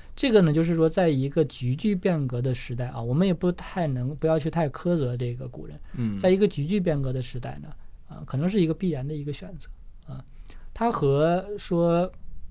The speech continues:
Speaker 1: 呃，一七八七年的美国宪法呢不太一样啊，就是一七八七年美国宪法，虽然说他们当时也算一个这个生死存亡的，呃，时候啊，因为，呃，那个，呃，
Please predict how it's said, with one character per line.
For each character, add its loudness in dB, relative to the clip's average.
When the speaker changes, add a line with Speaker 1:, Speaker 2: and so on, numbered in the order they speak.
Speaker 1:
呃， 0
一 0
七 0
八 4
七 0
年 0
的 0
美 -2
国 -4
宪 -2
法 -6
呢 -12
不 -8
太 -4
一 -6
样 -8
啊， -14
就 -2
是 0
一 0
七 6
八 8
七 4
年 6
美 4
国 2
宪 4
法， 2
虽 0
然 4
说 4
他 -6
们 0
当 2
时 -6
也 -4
算 0
一 -2
个 -4
这 -8
个 -8
生 2
死 -2
存 -6
亡 -2
的， -6
呃， -12
时 -8
候 -10
啊， -8
因 0
为， 0
呃， -8
那 -2
个， -2
呃， -8